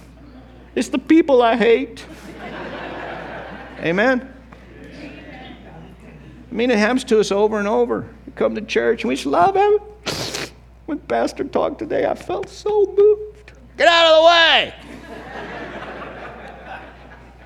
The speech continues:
Can you believe this? I was at the grocery store. Somebody was writing a check.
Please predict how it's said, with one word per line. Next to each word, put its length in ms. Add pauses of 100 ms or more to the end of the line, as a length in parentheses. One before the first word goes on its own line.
(100)
Can 120
you 120
believe 300
this? 200
I 80
was 120
at 120
the 80
grocery 360
store. 260
Somebody 300
was 160
writing 340
a 60
check. 440